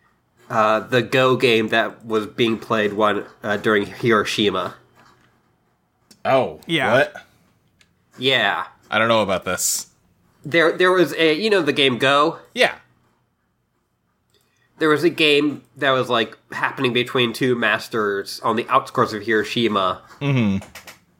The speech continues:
Speaker 1: Uh, and they had to pause because of
Speaker 2: Oh, did something happen?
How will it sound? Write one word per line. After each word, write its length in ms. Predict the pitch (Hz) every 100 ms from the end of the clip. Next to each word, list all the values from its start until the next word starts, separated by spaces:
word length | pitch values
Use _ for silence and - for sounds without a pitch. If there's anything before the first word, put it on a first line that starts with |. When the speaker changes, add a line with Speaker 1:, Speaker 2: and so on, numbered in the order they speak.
| _ -
Speaker 1:
Uh, 300 | 135 113 110
and 520 | 120 113 110 110 101 -
they 200 | - 117
had 260 | 101 107 104
to 180 | - 98
pause 520 | - - - 98 113
because 400 | 120 - 110 107
of 480 | 110 123 143 180 - _ _ _ _ _ _ _ -
Speaker 2:
Oh, 120 | 262
did 100 | 233
something 200 | 240 226
happen? 300 | 226 233 302